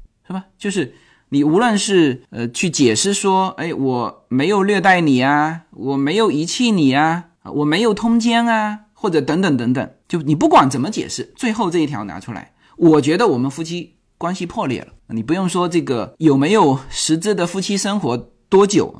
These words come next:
就不用讲这些，就是叫做夫妻关系存在不可挽回的破裂，感情破裂了。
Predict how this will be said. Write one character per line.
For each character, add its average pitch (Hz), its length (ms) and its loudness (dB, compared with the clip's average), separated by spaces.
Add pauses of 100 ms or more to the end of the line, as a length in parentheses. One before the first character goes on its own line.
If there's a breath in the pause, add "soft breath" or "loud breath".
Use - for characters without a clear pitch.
(120)
就 - 160 -12
不 190 80 2
用 269 160 2
讲 - 180 -4
这 113 140 -6
些， 82 260 -12 (140)
就 214 120 4
是 147 440 -2
叫 147 160 -6
做 120 400 -12
夫 202 280 -4
妻 208 220 -2
关 202 220 2
系 160 160 -2
存 139 160 -2
在 165 100 -2
不 165 100 -6
可 185 160 -6
挽 90 200 -8
回 113 180 -12
的 131 80 -8
破 135 220 -10
裂， 107 120 -8
感 104 200 -8
情 143 160 -6
破 196 180 -4
裂 120 140 -6
了。 - 60 -18